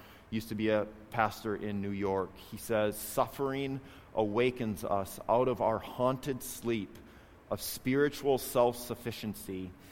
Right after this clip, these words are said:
into a serious search for the divine."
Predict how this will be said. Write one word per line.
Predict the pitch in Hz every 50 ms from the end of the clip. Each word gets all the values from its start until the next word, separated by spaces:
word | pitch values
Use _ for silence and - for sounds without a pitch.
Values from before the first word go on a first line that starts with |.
| - - - - - - -
into | 120 123 123 120 135 123
a | 107
serious | - - - - - 131 135 135 135 127 123 117 120 -
search | - - 117 101 95 - - - - - - - - - - - - - -
for | - - - - 101 101 101 101 98
the | 82 - 95
divine." | 92 101 87 - 95 95 95 90 87 85